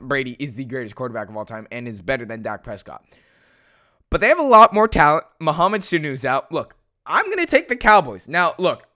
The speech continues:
I could easily see the Patriots win this game. And the only reason I see the Patriots win this game is because Jason Garrett messes up the game. I, I, I,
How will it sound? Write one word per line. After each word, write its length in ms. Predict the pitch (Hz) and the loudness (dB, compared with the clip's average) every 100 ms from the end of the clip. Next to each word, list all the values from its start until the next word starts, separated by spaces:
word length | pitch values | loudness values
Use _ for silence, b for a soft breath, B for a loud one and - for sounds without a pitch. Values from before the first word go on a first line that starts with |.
| 143 | -2
I 140 | 185 | 0
could 160 | 196 196 | 0 -2
easily 280 | 214 175 | -2 -4
see 120 | 185 175 | -4 -4
the 100 | 156 | -4
Patriots 440 | 160 139 131 120 | -4 -6 -10 -12
win 160 | 123 107 | -14 -14
this 120 | 95 | -16
game. 180 | 101 - _ | -18 -18 _
And 140 | 143 170 | -6 -2
the 40 | |
only 200 | 233 311 | 0 -2
reason 240 | 254 233 208 | -6 -4 -4
I 80 | |
see 140 | 185 202 | -4 -6
the 100 | 160 | -6
Patriots 360 | 175 165 156 | -6 -8 -10
win 160 | 147 156 | -12 -12
this 120 | 135 | -12
game 200 | 151 135 - b b b b | -12 -14 -16 b b b b
is 140 | 147 | -14
because 560 | - 139 - 175 160 127 | -12 -12 -8 -4 -4 -6
Jason 340 | 139 135 127 | -10 -10 -10
Garrett 240 | 120 110 110 | -10 -12 -12
messes 320 | 95 113 104 | -16 -18 -18
up 140 | 98 | -18
the 60 | 95 | -20
game. 240 | 87 - _ _ - | -20 -20 _ _ -2
I, 140 | 156 170 | -2 0
I, 140 | 190 - | 0 2
I, 200 | 196 196 | 2 2